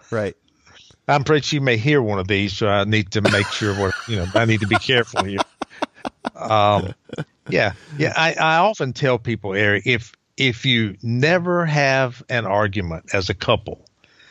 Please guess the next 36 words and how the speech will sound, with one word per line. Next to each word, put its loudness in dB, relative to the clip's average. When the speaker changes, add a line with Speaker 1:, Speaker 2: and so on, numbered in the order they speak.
Speaker 2:
then 4
one 4
of 2
you 4
is 2
just -2
not 2
necessary. 0
Speaker 1:
Ooh. 0
Wow. 0
That's -6
true. -2
Speaker 2:
And -2
Speaker 1:
And 2
that's 2
not 4
Speaker 2:
yeah. 6
Speaker 1:
true. 0
But, 2
and 2
that's 0
not -2
the -4
truth. -6
The -4
truth 0
is -2
we're -2
both 4
Speaker 2:
No, 4
it's 0
not. 2
Speaker 1:
necessary. -4
We're -2
both 0
necessary. -2